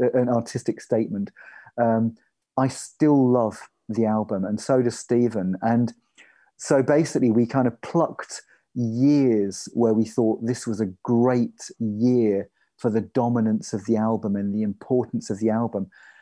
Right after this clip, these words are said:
And we talked about it across genres. And we tend to concentrate on albums that aren't necessarily the biggest. So although Dark Side of the Moon is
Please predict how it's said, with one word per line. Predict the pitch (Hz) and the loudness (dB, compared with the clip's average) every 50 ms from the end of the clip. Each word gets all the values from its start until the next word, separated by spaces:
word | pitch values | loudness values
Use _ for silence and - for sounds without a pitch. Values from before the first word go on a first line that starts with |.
| _ _ - | _ _ -2
And | 131 131 127 | 0 2 2
we | 135 135 | 0 -2
talked | 131 - - 175 175 160 - - | -2 0 2 2 2 2 0 -2
about | 135 117 117 104 101 98 - - | -2 0 0 0 0 -2 -4 -6
it | - | -8
across | - 113 - - - 135 123 120 - - - - _ - - | -8 -8 -8 -4 -2 -2 -2 -2 -4 -10 -14 -14 _ -8 -4
genres. | 98 120 123 120 120 117 107 98 90 - - _ _ _ _ - - - - - _ _ _ _ _ - - | 0 2 2 2 2 2 0 0 -2 -6 -10 _ _ _ _ -20 -20 -20 -20 -20 _ _ _ _ _ -2 0
And | 151 151 156 165 165 - | 2 4 4 2 0 0
we | 165 151 175 | 0 0 0
tend | 175 180 - - 202 220 214 214 208 | 0 -2 -4 -2 0 2 2 2 2
to | - 170 | 0 -2
concentrate | - - 170 160 143 - - 139 131 - - - 135 127 131 131 - - | -2 0 0 0 0 -2 -4 -4 -4 -4 -2 0 2 4 4 2 2 2
on | 123 120 120 117 117 113 113 113 110 107 110 _ _ _ _ - - _ _ _ - | 0 2 2 2 4 4 4 4 2 0 -2 _ _ _ _ -20 -20 _ _ _ -2
albums | 131 135 135 131 - 131 127 120 - | 0 2 2 0 0 0 0 0 0
that | - 120 | 0 0
aren't | 117 127 131 143 139 - | 0 2 2 0 0 -2
necessarily | 131 120 - - 117 - - 120 113 113 110 107 | -4 -8 -8 -10 -10 -4 -2 0 0 0 0 -2
the | 110 | -4
biggest. | 104 104 - 151 143 117 107 98 - - - - | -4 -2 0 0 0 0 -2 -4 -6 -12 -8 -2
So | - 131 123 120 123 120 120 - _ _ _ _ _ _ _ _ _ _ _ _ _ _ _ _ - - - | 2 2 4 4 2 2 -2 -6 _ _ _ _ _ _ _ _ _ _ _ _ _ _ _ _ -20 -12 -4
although | - 143 143 139 123 123 160 170 180 170 | 0 2 2 2 2 4 4 4 4 4
Dark | 135 147 131 127 131 - | 4 2 2 2 0 -2
Side | - - 123 113 | -2 -2 -2 0
of | 107 | 0
the | 113 117 | 0 0
Moon | 120 120 117 110 110 104 101 98 _ _ _ _ _ _ _ _ _ _ _ _ _ _ _ - | 2 2 2 2 2 0 -2 -4 _ _ _ _ _ _ _ _ _ _ _ _ _ _ _ -6
is | 127 - | -6 -6